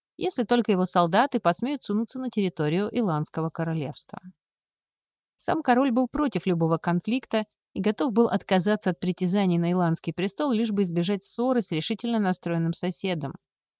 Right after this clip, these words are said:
Трусливый идиот. Отрекаться от того, что принадлежало ему по праву, даже не поборовшись.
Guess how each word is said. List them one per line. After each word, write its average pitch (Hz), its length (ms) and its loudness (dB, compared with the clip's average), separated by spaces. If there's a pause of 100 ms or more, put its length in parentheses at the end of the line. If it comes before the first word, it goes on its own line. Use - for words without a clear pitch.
(260)
Трусливый 226 640 -2
идиот. 185 480 -2 (540)
Отрекаться 180 640 -2
от 175 120 -2
того, 170 360 2
что - 180 -2
принадлежало 175 680 2
ему 185 220 4
по 160 160 0
праву, 190 480 -2
даже 160 300 -2
не 170 140 0
поборовшись. 220 800 -2